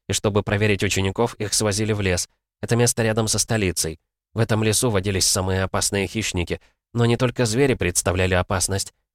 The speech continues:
Растения, которые можно было там найти, способны как убить, так и дать ученику силы, чтобы прорваться на новую ступень. Однако это было раньше. Сейчас же при помощи охоты учеников ставят на грань,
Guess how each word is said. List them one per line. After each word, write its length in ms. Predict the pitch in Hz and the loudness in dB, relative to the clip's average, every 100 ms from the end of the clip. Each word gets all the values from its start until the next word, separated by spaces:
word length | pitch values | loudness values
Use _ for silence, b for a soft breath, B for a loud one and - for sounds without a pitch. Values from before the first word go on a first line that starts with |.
| _ | _
Растения, 580 | - 104 - 127 120 117 | -2 0 2 0 2 0
которые 360 | 117 110 110 107 | 0 0 0 2
можно 320 | 107 104 104 | 0 0 -2
было 220 | 104 101 | 0 0
там 200 | 104 104 | 0 0
найти, 300 | 101 98 113 | 0 0 -2
способны 520 | - 104 - 104 104 | -2 0 0 0 -2
как 180 | 95 95 | -4 -4
убить, 380 | 92 87 117 - _ _ | -4 -4 -6 -6 _ _
так 180 | 107 95 | -6 -4
и 40 | 98 | -2
дать 220 | 107 104 | -2 -2
ученику 440 | - 95 95 104 | -2 -2 -2 0
силы, 320 | - 113 117 | 0 2 0
чтобы 340 | 95 - 85 82 | 0 -2 -4 -4
прорваться 600 | - 85 85 95 - 95 | -2 -2 0 0 0 -2
на 100 | 85 | 0
новую 300 | 87 90 90 | 0 0 -2
ступень. 440 | - 95 - 101 - _ _ _ _ | -2 -4 -4 -4 -6 _ _ _ _
Однако 300 | 110 113 117 | -6 -2 0
это 160 | 120 120 | 2 2
было 220 | 117 117 | 2 2
раньше. 360 | 110 92 - 90 _ _ _ - | 2 2 -2 -8 _ _ _ -4
Сейчас 440 | - 107 120 131 | -2 0 2 2
же 140 | 123 117 | 0 0
при 140 | 113 | 0
помощи 360 | 117 110 98 104 | 2 0 2 0
охоты 360 | 90 117 117 | 2 2 2
учеников 480 | 98 101 98 110 101 | 0 0 -2 -2 -2
ставят 360 | - 107 101 101 | -2 -2 -2 -2
на 160 | 92 | -2
грань, 300 | 92 113 113 | 0 -2 -2